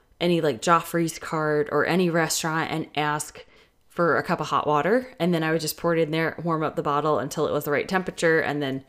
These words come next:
you know, of course, test it and then give it to the baby. So that is what I found to be the best on the go. When it comes to nursing, you know your comfortability level. I used a cover and found a few really great spots in each park where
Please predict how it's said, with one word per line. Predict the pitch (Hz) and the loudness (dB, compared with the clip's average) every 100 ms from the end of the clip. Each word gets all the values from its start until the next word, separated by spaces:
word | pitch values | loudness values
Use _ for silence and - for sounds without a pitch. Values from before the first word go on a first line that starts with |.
| _ _ - | _ _ -8
you | 160 | -6
know, | 139 | -6
of | - | -4
course, | 151 151 | -4 -2
test | - 160 147 - | -2 0 0 2
it | 131 - | 0 0
and | 156 | -2
then | 143 127 | -2 -4
give | 151 - 147 | -4 -2 -2
it | - | -2
to | 151 | -2
the | |
baby. | 147 143 214 247 - - - - | -2 0 -2 -6 -18 -20 -16 0
So | - 170 143 - | 6 8 6 2
that | 165 190 220 | 2 4 4
is | 190 165 | 4 2
what | 156 | 2
I | 147 | 2
found | 165 151 147 | 2 -2 -4
to | 156 | -2
be | 156 | -2
the | 147 | -2
best | 139 139 - | -2 -4 -4
on | 139 139 | -6 -6
the | 139 | -4
go. | 139 131 226 214 - _ _ - | 0 6 6 4 -6 _ _ -2
When | 175 | -2
it | - | 0
comes | 202 180 | -2 -2
to | - | 0
nursing, | 180 202 247 247 - 254 254 247 - - - | 0 4 2 2 2 4 6 4 -2 -20 0
you | 208 220 | 4 6
know | |
your | 208 196 | 6 4
comfortability | 190 185 180 170 160 151 156 | 0 -2 0 0 2 4 4
level. | 156 151 147 147 147 143 - | 2 2 4 4 4 2 2
I | 156 196 | 2 4
used | 202 185 180 | 2 0 0
a | 151 | -4
cover | - 180 160 160 160 160 - - - - | 0 0 2 0 0 -2 -12 -20 -10 -2
and | 175 | -2
found | - 156 160 | 0 -2 -2
a | |
few | 160 - 165 156 | -4 -2 0 2
really | 147 147 | 2 2
great | 147 147 - | 0 -4 -4
spots | - 135 113 | -4 -4 -4
in | 151 | -6
each | 117 143 - | -6 -4 -6
park | - 147 143 - | -2 -2 -2 -4
where | 151 143 143 143 | -4 -2 -2 -6